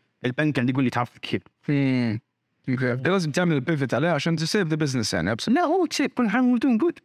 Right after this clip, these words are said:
Speaker 1: فهمت؟
Speaker 2: أوكي.
Speaker 1: بس إنه that was more money.
Speaker 2: أوكي.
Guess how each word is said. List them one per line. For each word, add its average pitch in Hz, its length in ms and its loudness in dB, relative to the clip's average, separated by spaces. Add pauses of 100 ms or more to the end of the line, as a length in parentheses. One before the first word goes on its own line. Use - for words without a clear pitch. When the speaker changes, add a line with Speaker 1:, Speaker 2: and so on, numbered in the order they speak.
(120)
Speaker 1:
فهمت؟ 226 260 -2 (140)
Speaker 2:
أوكي. 151 200 0 (380)
Speaker 1:
بس 165 200 -2
إنه 220 160 2
that 247 240 2
was 175 40 -4
more 226 180 2
money. 180 460 0 (400)
Speaker 2:
أوكي. 135 360 -2